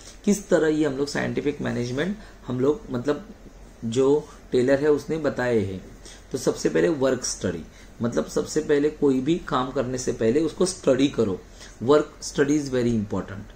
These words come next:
बराबर है? Uh, before organizing the work to the available workforce,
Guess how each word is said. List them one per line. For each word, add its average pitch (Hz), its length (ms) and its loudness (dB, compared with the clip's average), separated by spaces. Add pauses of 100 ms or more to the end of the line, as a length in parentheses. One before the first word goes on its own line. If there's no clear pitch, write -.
(140)
बराबर 131 300 2
है? 214 160 0 (800)
Uh, 127 320 2
before 185 360 6 (180)
organizing 170 680 0
the 185 100 4 (120)
work 127 380 -2
to 151 160 2
the 165 80 4 (140)
available 156 520 2
workforce, 127 480 0